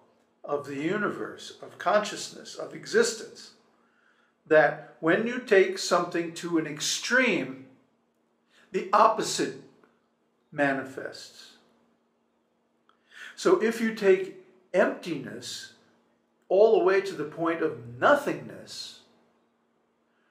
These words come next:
what happens? You get everythingness, <laughs> or Brahman.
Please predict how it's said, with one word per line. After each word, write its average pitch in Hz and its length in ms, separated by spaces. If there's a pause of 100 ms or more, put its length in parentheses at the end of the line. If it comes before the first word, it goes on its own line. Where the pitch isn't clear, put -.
(180)
what 160 200
happens? 202 580 (280)
You 208 180
get 202 400 (360)
everythingness, 220 1400 (460)
<laughs> - 300
or 185 180
Brahman. 180 680